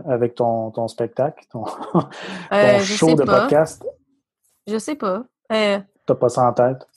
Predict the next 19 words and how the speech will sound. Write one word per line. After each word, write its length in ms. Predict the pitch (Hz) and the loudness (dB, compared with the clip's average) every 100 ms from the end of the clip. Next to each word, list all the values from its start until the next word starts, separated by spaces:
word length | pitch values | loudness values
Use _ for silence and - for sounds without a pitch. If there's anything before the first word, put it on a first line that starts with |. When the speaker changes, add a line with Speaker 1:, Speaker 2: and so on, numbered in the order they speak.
| _ _ _ _ _ _ _ _ _ _ - | _ _ _ _ _ _ _ _ _ _ -4
Speaker 2:
ben, 260 | 214 214 | 0 0
je 80 | 208 | 0
sais 160 | 214 240 | -4 -2
pas 140 | 285 | -2
comment. 500 | 277 214 214 214 190 185 | 0 0 2 2 -2 -2
Ben, 160 | 202 | -6
probablement, 340 | 196 214 233 285 | 0 2 2 0
je 60 | |
serais 100 | 226 | -4
pas 140 | 202 214 | 0 2
à 100 | 208 | 2
l'aise 80 | 226 | 0
de 60 | 208 | -2
demander 280 | 202 190 | 0 0
de 60 | 202 | -2
l'argent 260 | 190 175 208 | -4 -4 -6
à 60 | |
des 100 | 196 | -6
gens. 340 | 175 175 247 | -6 -8 -8